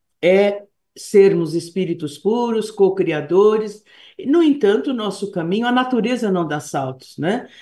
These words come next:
E nós sabemos que não é em uma encarnação, diz Kardec, nem na décima, quiçá na milésima, diz Kardec,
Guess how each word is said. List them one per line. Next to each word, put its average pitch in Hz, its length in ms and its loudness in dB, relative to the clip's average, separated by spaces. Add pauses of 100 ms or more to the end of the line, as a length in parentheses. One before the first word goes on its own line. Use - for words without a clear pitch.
E 170 100 0
nós 165 220 0
sabemos 151 500 -2
que 170 140 -2
não 160 180 0
é 175 120 2
em 226 140 0
uma 214 200 0
encarnação, 185 720 -4
diz 175 200 -6
Kardec, 147 560 -4 (340)
nem 190 240 4
na 175 140 2
décima, 196 600 -4
quiçá 294 600 0
na 285 120 -2
milésima, 208 840 -2 (300)
diz 180 220 -2
Kardec, 156 680 -2